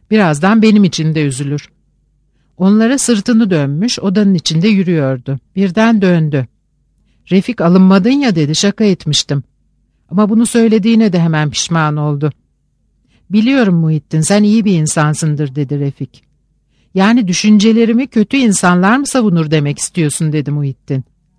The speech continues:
Refik'in aklında ne olduğunu gerçekten ilk defa merak etti ve şaşarak onu bir kere Hölderlin okurken gördüğünü hatırladı.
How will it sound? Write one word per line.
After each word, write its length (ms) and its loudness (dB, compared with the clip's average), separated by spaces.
Refik'in 400 -2
aklında 460 0
ne 160 2
olduğunu 500 0
gerçekten 640 -2
ilk 220 -6
defa 280 0
merak 440 0
etti 420 -4
ve 80 0
şaşarak 760 -2
onu 280 2
bir 80 -4
kere 480 -2
Hölderlin 600 0
okurken 580 0
gördüğünü 460 -2
hatırladı. 640 -4